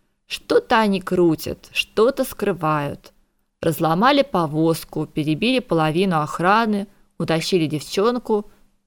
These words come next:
и одного из вас, как его? Хосе Игнасио, услужливо подсказал командир, который чувствовал себя очень виноватым, ибо не присутствовал лично при столь важном событии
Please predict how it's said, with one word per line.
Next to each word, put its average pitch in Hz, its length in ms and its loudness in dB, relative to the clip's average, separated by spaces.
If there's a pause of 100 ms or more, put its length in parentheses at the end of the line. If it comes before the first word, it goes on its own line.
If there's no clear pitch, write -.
(120)
и 160 60 -2
одного 156 520 2
из 220 220 -2
вас, 147 480 0
как 160 240 4
его? 147 480 -6 (360)
Хосе 262 440 2
Игнасио, 175 760 0 (280)
услужливо 208 600 2
подсказал 160 580 -2
командир, 156 680 -4 (360)
который 170 320 2
чувствовал 233 440 -2
себя 190 340 -2
очень 262 360 -2
виноватым, 165 760 0 (360)
ибо 240 260 0
не 277 100 -2
присутствовал 202 680 0
лично 190 440 -2
при 165 120 -4
столь 170 280 -2
важном 160 360 0
событии 190 760 -2